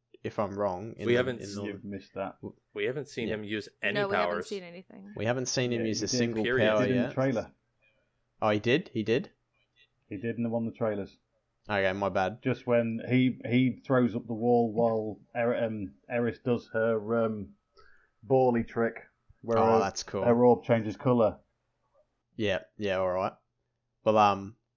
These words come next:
Speaker 1: my thing is Exo Stranger connection, Deepstone Crypt, Eris Morn connection, um, Savathûn pyramid ships and everything. The Drifter is going to be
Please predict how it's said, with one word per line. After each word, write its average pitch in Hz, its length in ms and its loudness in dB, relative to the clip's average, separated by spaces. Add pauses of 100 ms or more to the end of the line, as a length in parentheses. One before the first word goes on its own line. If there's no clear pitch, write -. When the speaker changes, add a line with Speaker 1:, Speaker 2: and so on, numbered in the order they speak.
(840)
Speaker 1:
my 117 220 2
thing 110 260 -2
is 98 400 -4 (920)
Exo 123 280 2
Stranger 120 420 2
connection, 113 440 -4
Deepstone 104 440 -2
Crypt, - 380 -2
Eris 113 320 2
Morn 110 240 -2
connection, 107 680 -4 (720)
um, 95 480 -6 (520)
Savathûn 107 520 0
pyramid 104 260 -4
ships - 220 -6
and 107 60 -6
everything. 101 420 -6
The 110 100 -2
Drifter 120 680 0 (840)
is 110 180 -2
going 104 300 0
to 113 100 -6
be 98 480 -2